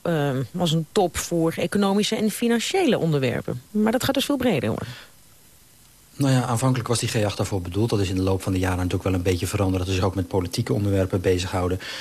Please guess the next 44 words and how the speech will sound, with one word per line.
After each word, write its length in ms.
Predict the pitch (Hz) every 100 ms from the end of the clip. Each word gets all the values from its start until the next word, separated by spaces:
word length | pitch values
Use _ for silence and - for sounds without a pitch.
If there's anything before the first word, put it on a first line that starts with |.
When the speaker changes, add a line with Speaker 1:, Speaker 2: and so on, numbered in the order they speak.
| -
Speaker 2:
Sarkozy 480 | - - - 113 135
wil 120 | 120
natuurlijk 380 | 107 104 95 -
ook 180 | 156 143
het 180 | 117 -
economisch 540 | - 101 104 104 95
en 120 | -
monetaire 420 | 98 92 90 92 87
stelsel 460 | - 131 135 135
in 100 | 117
de 80 | 104
wereld 280 | 104 101 -
hervormen. 540 | 98 95 101 95 95 - -
Streng 500 | - - 127 107 92
reguleren 680 | 101 98 104 92 113 123 110
ook. 220 | 101 95 - - -
Maar 100 | 104
dat 140 | 135
komt 140 | 139
pas 140 | 113 90
later 440 | 98 107 156 165
dit 120 | 147
jaar 180 | - 127
te 100 | 120
sprake, 320 | 110 - 107
want 120 | 110 107
dan 80 |
wordt 160 | 95 90
er 100 | 85
nog 220 | 90 135
een 120 | 156
G 160 | 135 123
acht-top 380 | 120 - 117 -
georganiseerd 540 | 127 110 101 95 98
door 100 | 95
Frankrijk, 680 | 92 104 98 101 101 - -
dat 140 | - -
nu 120 | 87
voorzitter 480 | - 127 127 107 104
is 120 | -
van 100 | 92
de 80 | 95
G 80 |
acht. 220 | 92 87